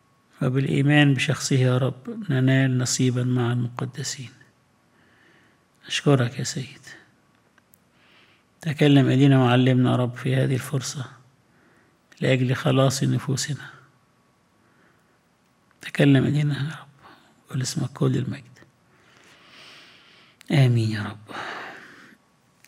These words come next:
آمين. مجد للرب، مجد للرب. آه، الأصحاح ده واضح في دراسته إنه دراسة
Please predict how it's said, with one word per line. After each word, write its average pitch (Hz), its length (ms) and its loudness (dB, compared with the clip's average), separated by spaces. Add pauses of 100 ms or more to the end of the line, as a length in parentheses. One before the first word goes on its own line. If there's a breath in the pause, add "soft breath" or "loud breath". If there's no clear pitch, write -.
(120)
آمين. 160 520 0
مجد 180 320 6
للرب، 170 580 4 (400)
مجد 151 380 2
للرب. 127 580 2 (3750 soft breath)
آه، 135 720 2
الأصحاح 180 520 4
ده 185 400 4
واضح 175 420 4
في 147 320 -6
دراسته 143 640 2
إنه 131 260 -2
دراسة 135 640 -2